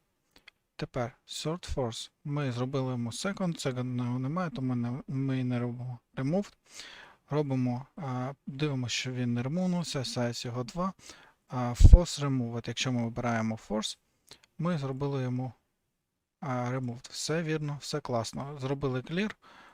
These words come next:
А, ну, спочатку показало, що ми зробили мінус один, тобто залишився один, size нуль, після того, як ми зробили йому clear. Все працює, все класно.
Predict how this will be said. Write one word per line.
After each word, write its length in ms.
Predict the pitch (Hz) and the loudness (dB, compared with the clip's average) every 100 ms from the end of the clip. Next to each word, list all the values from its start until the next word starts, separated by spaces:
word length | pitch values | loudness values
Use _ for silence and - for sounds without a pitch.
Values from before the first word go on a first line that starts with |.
| _ _ _ _ | _ _ _ _
А, 420 | - 123 120 127 - _ _ - - | -8 -6 -6 -8 -12 _ _ -16 -10
ну, 80 | 196 | -10
спочатку 380 | - - 120 - | -6 -4 -4 -6
показало, 360 | - 110 104 | -6 -4 -4
що 220 | 107 117 110 117 120 - | -6 -6 -8 -10 -12 -16
ми 380 | 131 120 120 113 | -14 -8 -6 -4
зробили 400 | 110 110 113 120 | -6 -6 -6 -4
мінус 320 | 170 180 - | -2 -2 -2
один, 280 | 180 214 196 | -2 0 -2
тобто 260 | 135 - | -6 -10
залишився 520 | 113 120 117 143 - 160 | -8 -6 -6 -8 -8 -6
один, 240 | 165 196 - - - - | -2 -2 -4 -16 -16 -8
size 340 | - 156 120 | -2 0 0
нуль, 180 | 123 120 - - | 0 -2 -4 -4
після 240 | 135 131 | -2 -2
того, 220 | - 170 | -2 -2
як 200 | 143 - | -2 -4
ми 100 | 147 | -6
зробили 480 | 131 123 131 131 127 | -4 -4 -4 -2 0
йому 180 | 123 123 | -2 -2
clear. 240 | - 123 - - - | -4 -8 -8 -20 -12
Все 220 | - 151 | -2 -2
працює, 480 | - 147 - 196 180 - _ | -2 -8 0 0 0 -6 _
все 300 | - - 139 | -2 0 0
класно. 400 | 139 113 - | 0 -4 -4